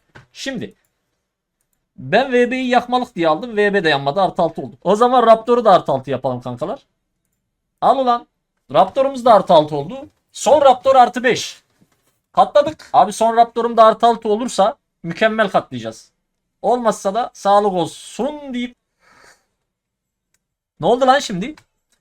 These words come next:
O yanmış bu arada. Hocam elli beş, altmış milyon, ee, otuz, altmış, doksan desem. Yüz elli,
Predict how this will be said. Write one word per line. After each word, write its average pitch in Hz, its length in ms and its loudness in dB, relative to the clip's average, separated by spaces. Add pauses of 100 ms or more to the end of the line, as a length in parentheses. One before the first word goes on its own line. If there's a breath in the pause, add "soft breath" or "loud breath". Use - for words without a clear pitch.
(240)
O 175 100 2
yanmış 190 420 2
bu 139 80 0
arada. 110 240 -2 (720)
Hocam 185 520 0
elli 233 720 -6
beş, - 480 -6
altmış 185 400 -2
milyon, 165 380 -4 (280)
ee, 156 640 -6
otuz, 190 340 -8
altmış, 196 400 -4
doksan 180 400 -4
desem. 131 260 -6 (760)
Yüz 196 200 -4
elli, 208 280 -4